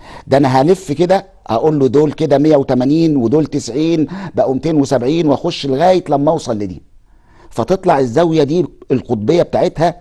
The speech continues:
تلتمية. ها، الزاوية القطبية بتاعت دي ستين، الزاوية القطبية بتاعت دي مية وخمسين، الزاوية القطبية بتاعت دي ميتين خمسة وعشرين. يعني ايه زاوية قطبية؟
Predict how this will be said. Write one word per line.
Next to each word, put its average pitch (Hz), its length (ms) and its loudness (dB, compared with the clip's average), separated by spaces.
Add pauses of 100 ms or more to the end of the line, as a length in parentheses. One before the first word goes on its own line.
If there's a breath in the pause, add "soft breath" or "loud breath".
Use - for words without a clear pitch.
(120)
تلتمية. 135 640 -2 (1000 loud breath)
ها، 139 240 2
الزاوية 147 360 0
القطبية 139 380 -2
بتاعت 139 260 0
دي 139 320 -4
ستين، 135 580 -2 (480 soft breath)
الزاوية 139 340 0
القطبية 135 400 -2
بتاعت 131 240 -2
دي 151 280 -6
مية 139 200 2
وخمسين، 135 580 -2 (160)
الزاوية 151 340 0
القطبية 127 440 -4
بتاعت 123 260 -2
دي 143 180 -8 (160 soft breath)
ميتين 127 300 -2
خمسة 143 300 -2
وعشرين. 104 360 -8 (320 loud breath)
يعني 135 280 0
ايه 165 220 0
زاوية 151 300 0
قطبية؟ 123 480 -4